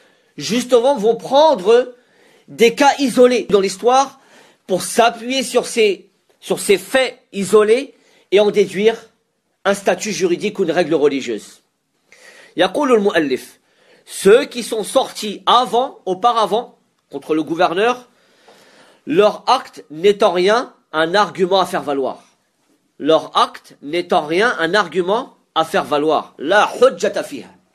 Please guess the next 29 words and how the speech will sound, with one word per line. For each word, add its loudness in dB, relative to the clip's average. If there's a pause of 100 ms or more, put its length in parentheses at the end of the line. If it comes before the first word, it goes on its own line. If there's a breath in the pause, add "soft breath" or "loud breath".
(220)
Beaucoup 2
de 6
gens 2
argumentent -2
en -6
disant, -2 (920)
mais 2
Al-Hussein 0
est 2
sorti. -4 (1200)
Hein, 0
sur -2
Yazid 2
ibn 0
Muawiyah, 0
comme -10
on -6
va -2
le -10
voir. -4 (1080 soft breath)
Ainsi -2
que 2
Abdullah 2
ibn 0
Zubayr 4
ibn -4
al-Awwam 0 (840)
est 0
sorti -2